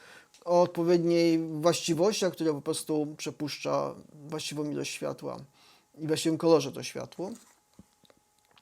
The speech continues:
Mm, przy czym, y, ja też pamiętam, jak, y, kiepsko było z tymi żarówkami, mm, czerwonymi, to się po prostu normalnie malowało żarówkę na czerwono i też się taką używało.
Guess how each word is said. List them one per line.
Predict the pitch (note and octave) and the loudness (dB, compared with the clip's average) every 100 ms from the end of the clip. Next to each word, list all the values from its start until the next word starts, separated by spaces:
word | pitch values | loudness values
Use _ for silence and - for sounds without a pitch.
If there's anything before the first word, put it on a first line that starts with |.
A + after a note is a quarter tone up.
| _ - - - | _ -20 -20 -10
Mm, | D#3 D#3+ D#3+ D#3+ D#3+ D#3+ E3+ - - _ - | -6 -2 0 2 2 0 -2 -6 -16 _ -10
przy | - E3+ | -6 -4
czym, | - F3 E3+ E3+ | 2 4 4 4
y, | E3+ E3 E3 D#3+ - - _ E3 | 4 4 4 0 -10 -20 _ 4
ja | F3+ | 6
też | G3+ | 6
pamiętam, | G3 F3+ F3+ F#3 F3 F3+ | 6 4 4 4 2 4
jak, | E3 E3 - | 2 0 -2
y, | E3+ E3 D#3+ - | 2 2 0 0
kiepsko | F#3+ F#3 - D#3 | 2 2 0 -2
było | D#3+ D3+ | -2 -2
z | |
tymi | - D#3 | -4 -4
żarówkami, | D3+ D#3 D#3 - D#3+ D#3 C#3+ - | -2 -2 -2 -2 -2 -2 -4 -8
mm, | D3+ D3+ D3+ | -8 -4 -4
czerwonymi, | D#3 D3+ D3+ E3 G3+ | -4 -2 0 0 0
to | F3 | -2
się | E3 | -2
po | |
prostu | D#3+ E3 - | -2 -2 -2
normalnie | D#3+ D#3 E3 E3+ | 0 0 2 2
malowało | E3+ F3+ G#3 G#3+ A3 D#3 C3+ | 4 6 6 4 2 0 -4
żarówkę | C#3 C3+ C3+ B2+ - C3+ | -4 -4 -6 -8 -10 -8
na | C#3 | -8
czerwono | - C#3+ C3+ D#3 G3+ | -6 -6 -4 -4 -4
i | |
też | G#3 A3+ | -2 -2
się | - | -4
taką | D3 C#3 C#3+ | -6 -6 -6
używało. | C#3 C#3+ C3+ C3 B2 A#2+ | -6 -6 -6 -6 -6 -8